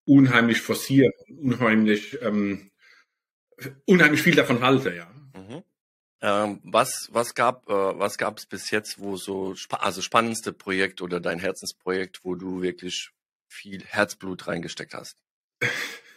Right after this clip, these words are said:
Speaker 1: Das ist, äh, als ob wir uns vorher
Speaker 2: <laughs>
Speaker 1: abgestimmt hätten, ähm, Janis. Ähm,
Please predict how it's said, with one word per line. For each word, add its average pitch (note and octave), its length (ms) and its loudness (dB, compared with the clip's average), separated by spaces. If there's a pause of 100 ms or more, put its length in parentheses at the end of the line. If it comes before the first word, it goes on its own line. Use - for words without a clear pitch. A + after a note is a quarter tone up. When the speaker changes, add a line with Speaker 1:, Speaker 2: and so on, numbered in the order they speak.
(260)
Speaker 1:
Das G#2 100 -12
ist, - 220 -4
äh, B2 160 4 (640)
als A2+ 160 -4
ob C#3 160 2
wir C#3+ 80 8
uns C3 140 6
vorher C3+ 200 6
Speaker 2:
<laughs> C#3+ 40 2
Speaker 1:
abgestimmt B2 440 4
hätten, B2 300 4
ähm, G#2+ 340 2
Janis. B2 500 -2
Ähm, G#2 640 4